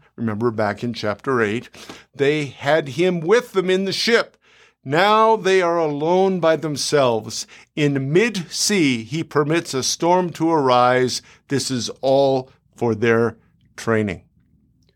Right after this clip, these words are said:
The disciples weren't in rebellion. They hadn't made a mistake. They were out there in obedience to what he directed them to do.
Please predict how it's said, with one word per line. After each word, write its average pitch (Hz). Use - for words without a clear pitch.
The 127
disciples 156
weren't 185
in 254
rebellion. 135
They 226
hadn't 208
made 165
a 143
mistake. 175
They 190
were 180
out 214
there 180
in 175
obedience 196
to -
what 190
he 190
directed 208
them 202
to 175
do. 240